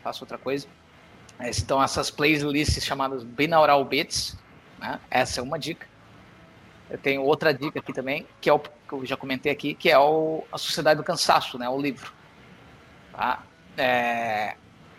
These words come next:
o legal de tu ter um livro que nem esse, da Sociedade do Cansaço, é entender que isso é um problema social, né? Que é um problema,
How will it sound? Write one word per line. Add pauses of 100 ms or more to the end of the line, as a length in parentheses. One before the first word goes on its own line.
(120)
o
legal
de
tu
ter
um
livro
que
nem
esse,
da
Sociedade
do
Cansaço,
é
entender
que
isso
é
um
problema
social,
né?
Que
é
um
problema,